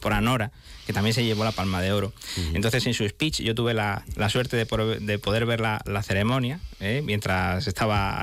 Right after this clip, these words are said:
Speaker 1: eh, trabajando, ¿vale? Precisamente en la, en la conferencia, pues, la charla. Pues la verdad es que él dijo en el speech, dijo, "Hay que volver a salas de cine.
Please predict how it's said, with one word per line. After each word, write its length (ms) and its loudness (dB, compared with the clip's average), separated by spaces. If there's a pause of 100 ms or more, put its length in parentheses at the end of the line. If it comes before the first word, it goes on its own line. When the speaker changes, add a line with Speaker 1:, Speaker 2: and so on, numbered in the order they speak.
Speaker 1:
eh, 220 0
trabajando, 500 0 (220)
¿vale? 260 -2
Precisamente 720 0 (360)
en 200 0
la, 560 0
en 120 -2
la 100 0
conferencia, 680 0 (640)
pues, 340 2
la 120 0
charla. 320 4 (400)
Pues 340 4
la 200 4
verdad 400 4
es 100 0
que 160 2
él 120 0
dijo 260 2
en 80 4
el 120 4
speech, 240 -2
dijo, 420 0
"Hay 120 0
que 100 0
volver 200 2
a 60 0
salas 280 -2
de 60 -4
cine. 360 -4